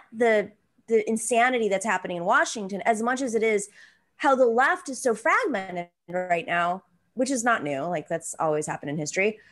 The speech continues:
But, like, we're just, are, we're all over the place. We're just like, "That, this, that, that, that, that." Um, and we're not like, "Okay, this is something that we could actually, if we use the pressure points and power map this out, we could actually do something. And it would transform democracy."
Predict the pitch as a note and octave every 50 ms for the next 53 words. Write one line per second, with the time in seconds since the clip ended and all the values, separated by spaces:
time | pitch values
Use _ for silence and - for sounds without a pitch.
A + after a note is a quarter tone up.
0 | _ _ - - C#4 C4+ - C4+ C4 A#3+ - - D4+ D4 - D4+ - - - C#4
1 | C4+ - - C#4 C#4+ D4 D4+ D#4+ E4 E4 F4 F#4 G4+ F4 F4+ C4+ - B3+ A3 D#3+
2 | - - - A#3 A#3+ C4+ - D4+ C#4+ C4+ B3+ - - B4 A#4 G4+ F#4+ - - B4+
3 | A4+ F#4 - - B4+ A#4+ A4 G4+ - - B4 A4+ G#4+ G#4+ C5 B4+ A#4 A4+ A#4 C5+
4 | B4+ A4 F4 A#3+ - - - - - - - D4+ D#4 D4 C#4+ C4+ - _ _ _
5 | _ _ - E4 D#4+ E4 F4 F4 F4+ F4+ F4+ E4+ E4 E4+ D#4+ D#4 D#4+ - - -
6 | - E4+ D4 B3+ G4 G#4+ G4+ G4+ F#4+ - G4+ F4 - E4+ D4 C4 C4 - C#4 D#4
7 | - D#4+ D4+ D#4 D#4 - D#4+ C#4 A#3 - - D4 A#3+ D4 C4 C#4 D#4+ E4+ D#4 F4
8 | - - E4+ E4 E4+ D#4+ C#4 - D#4 C#4+ C#4+ C#4 B3 A3 - E4 D#4 D4+ D#4 D#4
9 | D4 C#4 - - C#4 - F4 C4 D4+ G4 - - F#5+ - - - G4 G4+ G4+ G#4+
10 | G#4 G#4+ F#4 E4 - D4+ A#3+ F3 D#3 - - - - - - - G4 G#4 G4+ G4+
11 | G#4+ G#4+ - - - - - G4+ F#4+ F#4+ G4 G4 G4 F#4+ - - _ - G4+ G4
12 | F#4+ F#4+ F4+ F4 E4 D4+ C4+ A#3+ A3 A3 _ _ _ _ _ _ _ _ _ -
13 | - A4+ G#4+ G#4+ G#4 G4+ G4+ G#4 - F4 E4 - - C4+ G3 D3 - - _